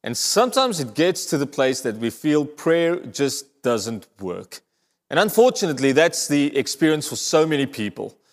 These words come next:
that when it comes to prayer, it's a slog. It's not an easy thing. And I'm trusting that in this series that,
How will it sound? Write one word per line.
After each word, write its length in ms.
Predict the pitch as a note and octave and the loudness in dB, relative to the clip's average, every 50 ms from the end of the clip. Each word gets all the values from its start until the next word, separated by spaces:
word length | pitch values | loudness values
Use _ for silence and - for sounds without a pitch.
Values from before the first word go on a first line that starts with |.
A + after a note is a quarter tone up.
| _ _ _ _ _ | _ _ _ _ _
that 140 | - B2+ A2+ | -4 -2 0
when 100 | C3+ E3+ | 2 2
it 120 | F3 - | 2 2
comes 260 | - G#3 A#3 C4+ - | 4 4 4 4 2
to 120 | - - A#3+ | -2 -4 -4
prayer, 460 | - - - C#3 C3+ B2+ B2+ B2+ B2 - - - - - _ _ - | -2 0 2 2 4 4 2 0 -2 -4 -10 -20 -20 -20 _ _ -4
it's 180 | A#2+ G#2+ - - | -4 -4 -4 -4
a 60 | A2 | -6
slog. 500 | - - - B2+ A2+ G#2 F2 E2 D#2+ - - _ _ _ _ _ _ _ _ _ - | -4 -4 -2 0 0 0 0 -4 -8 -16 -20 _ _ _ _ _ _ _ _ _ -2
It's 200 | C#3+ - - - | -2 -2 0 2
not 160 | D#3 E3+ E3+ | 2 2 2
an 100 | E3+ E3+ - | 2 0 0
easy 380 | D#3 C#3+ C#3+ C#3+ B2+ A#2 A#2+ | 2 2 2 2 0 -2 -6
thing. 380 | A2 - - - - - - - _ _ _ _ _ _ _ _ _ _ - | -10 -10 -12 -16 -16 -16 -20 -20 _ _ _ _ _ _ _ _ _ _ -2
And 120 | C3 E3 | 0 0
I'm 100 | A3+ B3 | 0 2
trusting 400 | - - A#3+ C4 - - B3+ A#3 | 2 2 2 2 2 2 2 4
that 160 | F#3+ F3 E3 | 4 4 4
in 120 | D#3+ D#3 D3+ | 4 2 2
this 140 | E3+ F#3+ | 2 2
series 600 | - - - - F3+ F3+ F3+ D#3+ C3 A#2 A2+ G#2+ | 0 -2 -4 0 2 2 4 4 2 2 0 0
that, 200 | A2 A#2+ G#2+ - | -2 -4 -4 -4